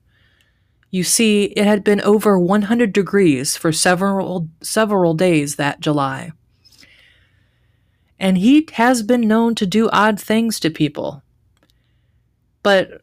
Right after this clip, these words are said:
<laughs> really? Could the heat really have made a man so crazed that he annihilated his entire family with an axe?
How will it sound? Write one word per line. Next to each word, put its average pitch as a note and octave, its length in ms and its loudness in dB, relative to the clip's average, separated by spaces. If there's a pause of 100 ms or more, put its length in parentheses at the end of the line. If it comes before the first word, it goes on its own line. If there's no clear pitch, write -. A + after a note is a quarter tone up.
(140)
<laughs> - 680 -4
really? G4 560 4 (920)
Could C4+ 300 0
the A#3 80 4
heat A#3 420 0
really A3+ 800 2 (160)
have F#3 300 -2
made F#3 260 0
a D#3 100 0
man E3+ 440 0
so G3 380 2
crazed A#3 800 -2 (600)
that E3 200 0
he F3+ 180 2
annihilated E3 580 2
his D#3+ 160 -4
entire D3 420 -2
family D#3+ 460 0
with D3+ 160 -2
an C3+ 120 -6
axe? - 600 -8